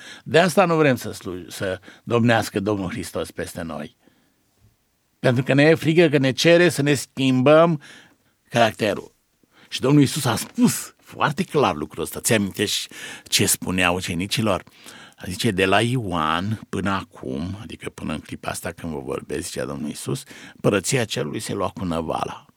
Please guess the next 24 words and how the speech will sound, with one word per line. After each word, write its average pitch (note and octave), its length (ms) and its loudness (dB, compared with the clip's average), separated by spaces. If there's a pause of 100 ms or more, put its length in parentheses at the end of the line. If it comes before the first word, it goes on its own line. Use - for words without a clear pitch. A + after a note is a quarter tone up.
Cine D#2+ 320 -6
vrea, B2 180 -4
venea G#2+ 240 -6
și - 60 -6
se F#2+ 100 -8
boteza E2+ 440 -4
la D2+ 120 -2
Iordan.” D2+ 420 -8
Și - 140 -14
gata, E3 380 2 (720)
intra C3 440 2
în A2+ 80 0
Împărăția G#2 520 -2
Cerurilor. D2 520 -8 (340)
Dar F#2 160 2
acum G#2 380 -2
nu F#2+ 100 -2
mai C#2 140 -2
așa, - 380 -10
că - 100 -10
uite, E2 300 -6
eu D#2+ 220 -2
am G#2 100 -4
venit - 440 -8